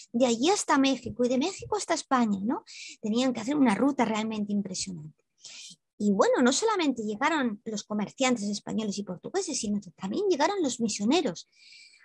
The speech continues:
A través de la ruta portuguesa llegaron los jesuitas, y el primero de ellos que llegó en el año mil quinientos cuarenta y nueve fue, fue el carismático navarro y español Francisco Javier, que es una figura apasionada, una figura que a mí me produce un enorme atractivo.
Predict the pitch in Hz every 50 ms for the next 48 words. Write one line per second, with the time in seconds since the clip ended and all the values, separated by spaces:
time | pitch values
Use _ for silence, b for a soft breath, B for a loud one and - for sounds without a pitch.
0 | B B 196 196 - - 214 262 262 262 254 240 226 208 220 269 285 285 269 247
1 | 240 233 226 214 202 247 302 - 359 330 262 240 233 262 311 311 285 269 - -
2 | 233 - - 220 269 285 247 - 208 196 - 233 226 220 220 226 247 311 330 320
3 | 277 247 262 262 277 269 359 381 - - 311 240 226 214 208 247 254 254 247 233
4 | 240 254 254 247 240 233 240 262 339 359 - - 294 254 254 240 220 208 - -
5 | - 220 220 220 208 208 214 247 294 330 320 - - - 294 330 359 - _ _
6 | _ _ _ _ _ _ _ _ - - - - 277 311 359 359 - _ - 226
7 | 226 226 214 208 - - 233 233 226 220 208 220 220 240 294 392 392 - 359 -
8 | - 330 330 - - _ _ - 220 214 214 214 208 196 190 208 277 349 370 339
9 | - 320 311 311 - - 214 226 254 240 214 - - - 202 214 233 269 320 359
10 | 381 349 - - 254 240 233 214 202 196 - - - - - - - - 269 285
11 | 247 - - - - - 202 214 202 - - 214 208 - - 190 196 226 233 214
12 | 196 - - - - - 190 196 220 226 214 190 185 196 214 208 208 202 - 196
13 | 202 233 233 220 B B B B B B B - 196 196 208 226 233 214 196 196
14 | 214 208 - 233 214 208 202 190 196 226 247 254 226 233 220 208 202 196 - 202
15 | 196 - _ - 262 269 220 190 -